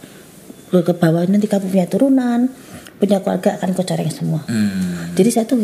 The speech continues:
Speaker 1: eh, ke depan saya akan ada yang pakem ya, ikuti aturan itu, Mas. Sampai detik ini pun saya membiasakan ke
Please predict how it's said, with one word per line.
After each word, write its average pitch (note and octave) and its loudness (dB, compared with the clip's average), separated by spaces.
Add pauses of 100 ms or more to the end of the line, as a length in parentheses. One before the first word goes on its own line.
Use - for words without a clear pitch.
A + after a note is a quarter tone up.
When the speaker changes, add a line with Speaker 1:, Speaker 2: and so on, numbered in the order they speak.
(100)
Speaker 1:
eh, F#3+ 4
ke G3 0
depan G3+ 2
saya B3 0
akan A3 2
ada F#3 0
yang F3 2
pakem A3+ 0 (100)
ya, D3 0 (360)
ikuti B3 2
aturan G#3+ 0
itu, F3+ 0
Mas. D#3 -2 (160)
Sampai G#3 0
detik F#3 2
ini G3+ 2
pun B3+ 4
saya C4+ 0 (600)
membiasakan G#3+ 2
ke F#3+ 2